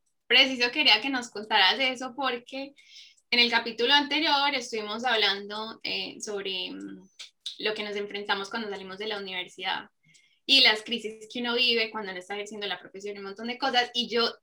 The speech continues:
y yo sé, pues de antemano sabía que tú habías hecho un cierto recorrido por diferentes carreras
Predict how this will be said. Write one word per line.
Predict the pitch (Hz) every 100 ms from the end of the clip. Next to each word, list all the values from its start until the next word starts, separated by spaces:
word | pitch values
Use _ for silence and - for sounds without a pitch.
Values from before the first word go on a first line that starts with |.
| -
y | 233
yo | 233 226 220
sé, | - 311 254 247 254 -
pues | 202 -
de | 175
antemano | 170 180 185 185 214
sabía | 233 220 214 233 - - _ _
que | 240
tú | 233 240
habías | 226 247 277
hecho | 294 277
un | 277
cierto | 294 277 285
recorrido | 247 214 208 196 202
por | 247
diferentes | 226 196 185 180 208 -
carreras | 247 269 233 202 214 254